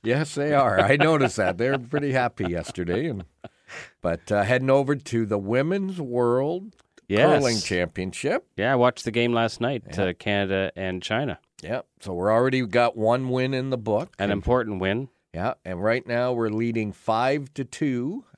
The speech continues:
Speaker 1: after seven ends against Germany, and looking pretty good to get another point this end.
Speaker 2: Wonderful.
Speaker 1: Not that I'm not paying attention to the
Speaker 2: Now that
Speaker 1: radio
Speaker 2: you're not
Speaker 1: show or
Speaker 2: watching
Speaker 1: anything.
Speaker 2: curling, yes,
Speaker 1: Yeah.
Speaker 2: exactly.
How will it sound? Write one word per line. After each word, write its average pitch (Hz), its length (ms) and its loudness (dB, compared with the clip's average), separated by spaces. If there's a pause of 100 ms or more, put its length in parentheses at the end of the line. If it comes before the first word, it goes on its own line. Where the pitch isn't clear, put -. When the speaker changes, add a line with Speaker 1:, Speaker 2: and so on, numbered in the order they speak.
(120)
Speaker 1:
after 101 480 -6
seven 127 460 -2
ends 117 460 -4
against 101 480 -8
Germany, 127 560 -2 (580)
and 92 180 -6
looking 113 320 -2
pretty 113 260 -2
good 107 220 -2
to 104 60 -6
get 98 160 -2
another 95 320 -4
point 87 380 -10
this 85 240 -12
end. 71 240 -18 (400)
Speaker 2:
Wonderful. 135 380 -6 (200)
Speaker 1:
Not 110 240 0
that 107 120 0
I'm 85 300 -4 (160)
not 92 280 -4
paying 101 200 0
attention 95 480 -4
to 98 80 -4
the 92 80 0
Speaker 2:
Now 123 60 6
that 123 60 6
Speaker 1:
radio 135 240 6
Speaker 2:
you're 120 40 4
not 120 240 8
Speaker 1:
show 113 80 6
or 104 80 4
Speaker 2:
watching 120 240 4
Speaker 1:
anything. 110 260 -2
Speaker 2:
curling, 120 440 -2
yes, 90 240 -6
Speaker 1:
Yeah. 82 120 -8
Speaker 2:
exactly. 85 440 -16